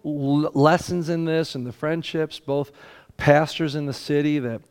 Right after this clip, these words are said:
I've learned a great deal from and come to respect, and, and other friends in, in this church and out who have been willing to let me into their lives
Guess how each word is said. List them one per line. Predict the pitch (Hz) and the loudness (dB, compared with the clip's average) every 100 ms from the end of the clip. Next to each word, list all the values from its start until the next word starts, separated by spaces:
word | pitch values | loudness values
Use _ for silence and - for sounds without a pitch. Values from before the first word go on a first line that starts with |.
| _ - - | _ -18 -6
I've | 127 127 | -4 -2
learned | 139 139 | -2 -2
a | 113 | -4
great | 120 135 143 | 0 0 2
deal | 147 143 | 0 -2
from | 139 147 143 139 | -2 -4 -2 -4
and | |
come | 120 131 131 | -6 -6 -6
to | |
respect, | 123 117 - 131 127 127 120 | -8 -8 -10 -6 -4 -6 -8
and, | 113 110 | -10 -10
and | 127 120 - | -10 -10 -6
other | 135 139 135 | -2 -2 -4
friends | - 143 151 143 | -2 -2 0 -2
in, | 131 - | -6 -4
in | 147 | -2
this | 160 - | -2 -4
church | - 151 151 | -2 -2 -4
and | 139 | -8
out | 131 117 _ _ - - - _ | -6 -8 _ _ -20 -20 -20 _
who | - 131 | -6 -4
have | 139 127 | -2 -2
been | 123 123 | -2 -2
willing | 139 143 143 | 0 0 -2
to | - | -2
let | 131 135 | -2 0
me | 135 127 | -2 -4
into | 135 135 | -4 -4
their | 131 127 | -4 -4
lives | 113 104 110 113 | -6 -6 -10 -12